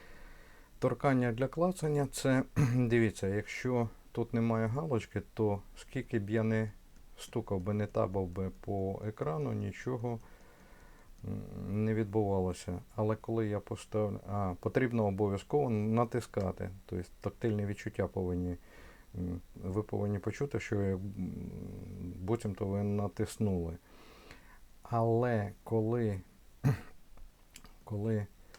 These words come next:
ви поставите сюди галочку, то можете просто доторкнутися одним пальчиком до екрану, зробити такий тап, і, е,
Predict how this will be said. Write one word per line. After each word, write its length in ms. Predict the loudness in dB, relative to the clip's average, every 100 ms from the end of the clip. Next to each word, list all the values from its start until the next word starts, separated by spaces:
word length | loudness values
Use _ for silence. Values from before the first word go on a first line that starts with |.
| -20 -20 -20 -20 -20 -14 -6
ви 440 | -4 0 2 2 0
поставите 540 | -4 0 0 0 -4
сюди 300 | -4 -2 -2
галочку, 560 | 0 0 0 -2 -4 -8 -6
то 300 | -4 -2 -4 -6
можете 400 | -2 0 -2 -4
просто 680 | -4 -2 0 -2 -4 -4 -4 -6 -14 -20 -20 -20 -20 -20 -20 -20 -20 -20 -20 -20 -20 -20 -6
доторкнутися 1080 | 0 0 2 -2 0 0 0 -4 -4 -4 -4 -8 -16 -12 -6
одним 280 | -2 0
пальчиком 420 | 0 -2 -4 -4 2
до 100 | 2
екрану, 520 | 2 0 2 0 -2 -12 -20 -20 -20 -20 -20 -20 -10
зробити 420 | -4 -2 0 -2
такий 260 | -2 -4 -4
тап, 220 | 2 2 0 -14 -20 -18 -6
і, 260 | -2 -2
е, 40 | -2